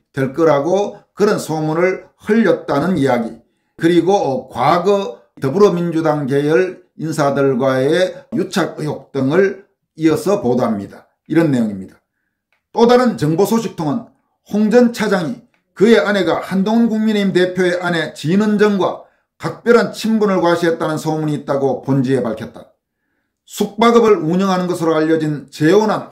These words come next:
홍 전 차장의 아내가 한 대표의 아내뿐 아니라 김건희 여사,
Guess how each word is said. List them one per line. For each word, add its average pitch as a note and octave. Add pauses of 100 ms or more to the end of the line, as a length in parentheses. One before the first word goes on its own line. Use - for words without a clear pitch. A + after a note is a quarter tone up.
홍 E3+
전 G#3
차장의 E3+
아내가 D#3+ (440)
한 A#3
대표의 F#3+
아내뿐 F3+
아니라 C#3+ (400)
김건희 A3+
여사, -